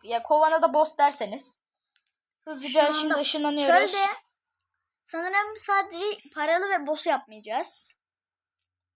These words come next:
Speaker 1: Onun dışındakileri evet galiba bir tık
Speaker 2: yapacağız.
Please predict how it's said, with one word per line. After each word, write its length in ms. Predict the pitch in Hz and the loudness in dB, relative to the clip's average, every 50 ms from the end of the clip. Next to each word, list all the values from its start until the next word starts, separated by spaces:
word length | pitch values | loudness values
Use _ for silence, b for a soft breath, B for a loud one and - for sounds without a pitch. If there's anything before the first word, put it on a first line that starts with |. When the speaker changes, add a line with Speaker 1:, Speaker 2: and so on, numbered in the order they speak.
| _ | _
Speaker 1:
Onun 200 | - 294 320 339 | -10 -8 -8 -8
dışındakileri 880 | 311 - - 320 330 330 - 320 311 339 339 370 381 392 381 - - - - 330 339 | -8 -8 -6 -6 -6 -6 -6 -8 -8 -6 -6 -4 -4 -4 -4 -6 -8 -8 -8 -6 -2
evet 260 | 311 226 208 - - - | -2 -2 -2 -4 -8 -4
galiba 480 | - 285 285 285 285 320 330 330 330 - _ _ _ _ _ _ _ | 0 0 0 2 2 2 2 2 0 -4 _ _ _ _ _ _ _
bir 140 | _ _ - | _ _ -20
tık 120 | - - 698 _ _ _ _ _ _ _ _ _ _ _ _ _ _ _ _ _ _ _ | -20 -20 _ _ _ _ _ _ _ _ _ _ _ _ _ _ _ _ _ _ _ _
Speaker 2:
yapacağız. 760 | 311 302 302 277 233 226 220 214 262 - - - - - - | -18 -16 -14 -12 -10 -6 -6 -6 -6 -6 -8 -10 -12 -14 -16